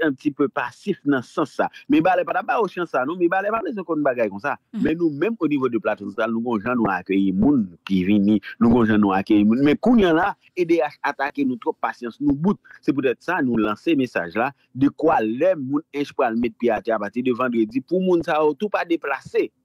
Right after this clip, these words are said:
Ou konprann, pou moun ki nan zòn sa yo, tou pa deplase, pou yo konnen ke zòn sa yo ap bloke. Si yo menm yo vini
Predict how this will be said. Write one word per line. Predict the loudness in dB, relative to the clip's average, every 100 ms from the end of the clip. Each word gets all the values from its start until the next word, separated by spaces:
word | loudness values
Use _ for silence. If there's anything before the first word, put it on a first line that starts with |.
| _ _ -6 -2
Ou | 0
konprann, | 0 0 -2 -8 -2
pou | 2
moun | 2 2
ki | 0
nan | 0 0
zòn | -2 0
sa | 0
yo, | 0
tou | -2 -2
pa | 0
deplase, | 0 0 -2 -2
pou | -2 0
yo | 0
konnen | 0 0 0
ke | 0
zòn | -4 -6
sa | -2 0
yo | 0
ap | -2
bloke. | 0 -2 0 -4 -8
Si | _ -2
yo | 0
menm | 2 2
yo | 4 2
vini | 0 0 2